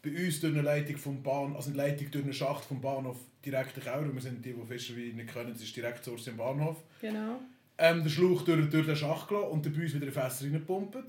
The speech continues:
Speaker 1: Und dann, wenn es braucht hat, abgefüllt. Also wir sind ein klassischer Abfüllbetrieb gewesen, wie
Speaker 2: Ja.
Speaker 1: man Kellerei sagt. Und eigentlich erst seit Ende achtziger, Anfang neunziger tun wir nicht mehr selber abfüllen. Also
Speaker 2: Ja.
Speaker 1: unser Vater und Onkel, die haben selber noch
Speaker 2: Die haben
Speaker 1: abgefüllt.
Speaker 2: noch zum Teil selber abgefüllt.
Speaker 1: Genau.
Speaker 2: Genau.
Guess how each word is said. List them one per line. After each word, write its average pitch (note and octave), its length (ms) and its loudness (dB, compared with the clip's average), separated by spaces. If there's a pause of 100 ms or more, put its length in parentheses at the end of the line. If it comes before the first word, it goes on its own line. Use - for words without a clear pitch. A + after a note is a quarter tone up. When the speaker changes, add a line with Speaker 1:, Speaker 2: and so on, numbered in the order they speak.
(180)
Speaker 1:
Und D3+ 200 -2
dann, C#3+ 180 0
wenn C3+ 80 -4
es B2+ 60 -8
braucht C#3 260 -4
hat, D#3+ 80 -2
abgefüllt. D#3 440 -4
Also C#3 120 -2
wir D#3 60 0
sind F3 160 2
ein D#3+ 80 0
klassischer E3+ 480 0
Abfüllbetrieb D#3 680 0
gewesen, D3+ 160 -2
wie C#3+ 100 4
Speaker 2:
Ja. C3 60 4
Speaker 1:
man C3 160 -2
Kellerei C3+ 460 0
sagt. E3 340 0 (760)
Und C3+ 180 -6
eigentlich B2+ 340 -4
erst F#3 260 -2
seit G#3+ 300 -6 (320)
Ende D3 380 -2
achtziger, D3 400 -4
Anfang C#3+ 240 -2 (120)
neunziger D3 460 -2
tun C3 160 -6
wir B2+ 60 -4
nicht B2 180 -8
mehr B2+ 140 -6
selber A2 320 -6
abfüllen. D#2+ 480 -16 (240)
Also B2 160 -8
Speaker 2:
Ja. - 80 -2
Speaker 1:
unser D3+ 160 -2
Vater D#3 380 -2
und C#3 160 -2
Onkel, C#3 320 -4
die B2+ 80 -8
haben A#2 140 -12
selber A2 280 -8
noch A2 120 -6
Speaker 2:
Die A#3 140 0
haben A#3 80 6
Speaker 1:
abgefüllt. B3 240 0
Speaker 2:
noch A#3+ 200 0
zum A#3 300 0
Teil G#3+ 280 4
selber G3+ 400 -4
abgefüllt. F#3+ 480 -14
Speaker 1:
Genau. G#2 140 -18 (160)
Speaker 2:
Genau. - 160 -16